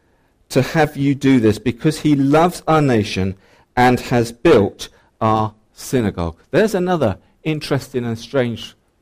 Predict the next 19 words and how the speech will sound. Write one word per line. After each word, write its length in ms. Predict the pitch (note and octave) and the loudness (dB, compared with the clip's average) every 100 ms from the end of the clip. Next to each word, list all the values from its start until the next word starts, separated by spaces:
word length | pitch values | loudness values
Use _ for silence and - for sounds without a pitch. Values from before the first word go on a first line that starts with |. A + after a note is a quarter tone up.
| _ _ | _ _
situation 680 | - - - A#2 A2+ - F2+ | -10 -10 -2 0 0 -2 -8
here. 240 | F2 D#2 - - _ - _ - | -8 -8 -12 -20 _ -20 _ -4
Remember, 280 | D#3+ F3+ | 0 0
this 200 | F3 G#3+ | 0 -2
is 140 | G#3+ F#3+ | -4 -8
a 20 | |
centurion. 720 | - F3 E3 - G3+ G3 F#3+ F#3 - _ _ _ | -2 -2 -2 4 4 6 2 -2 -18 _ _ _
This 180 | G3+ G#3 | 2 2
is 80 | - | -2
part 200 | - F3+ | 2 2
of 80 | E3 | 4
the 240 | D#3+ D#3+ C#3 | 4 2 4
Roman 400 | D#3+ F3+ E3+ - | 4 4 2 0
occupying 640 | E3 - - D#3+ D3+ C#3+ C3 _ _ | -2 -4 -2 2 2 0 -4 _ _
force. 560 | - E3+ E3+ E3 - - _ _ _ _ _ | 2 6 6 4 -4 -14 _ _ _ _ _
Generally 480 | - A3 A3+ A3 G3 | 0 2 4 4 4
speaking, 600 | F#3 - F#3 - F3 E3+ - | 4 4 2 4 2 2 -4
the 140 | - D3+ | -4 -4
Jews 480 | - E3+ E3 D#3 | 0 2 2 0